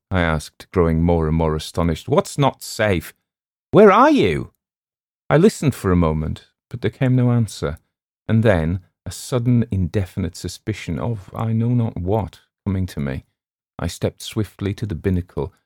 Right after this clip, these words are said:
and took out the lighted lamp. At the same time, I knocked on the deck with my heel to waken Will. Then I was back at the side, throwing the yellow funnel of light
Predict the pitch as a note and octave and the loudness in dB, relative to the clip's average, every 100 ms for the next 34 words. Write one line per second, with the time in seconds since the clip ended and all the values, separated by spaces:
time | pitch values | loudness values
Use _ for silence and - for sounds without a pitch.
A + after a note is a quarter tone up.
0 | _ - - F2+ - F2+ D#2+ - _ - | _ -14 -6 -6 -4 -2 -4 -8 _ -4
1 | E2 D#2+ E2 D#2 D2+ E2 D#2+ D#2 - _ | -2 -4 -6 -8 -6 -4 -4 -8 -14 _
2 | _ _ _ _ _ _ _ A2+ B2+ - | _ _ _ _ _ _ _ -4 -4 0
3 | G3 F#3 F#3+ D3 F2+ G2 G2+ A2+ - A2+ | -2 0 2 4 4 2 2 0 -2 -2
4 | G#2+ G#2 A#2+ - - F#2 F2+ E2 G2 F#2+ | 0 0 -2 -2 -6 -4 -2 -2 -2 -2
5 | F#2 - E2 E2+ F2+ E2+ E2+ F#2 F#2 E2+ | -6 -6 -4 -4 -4 -4 -2 0 0 -2
6 | _ _ _ _ _ - G#2+ F2+ D#2+ E2 | _ _ _ _ _ 0 2 2 0 -2
7 | - - - - - F#2 F2 D#2 - F2+ | -4 -6 -8 -10 -6 -2 -2 -4 -6 -2
8 | F2 D#2+ D#2+ D#2+ D#2+ D#2 - F2+ E2 D2+ | -2 -2 -4 -4 -4 -6 -6 -4 -2 -4
9 | D2 E2 E2+ D#2 - | -4 -2 -2 -4 -10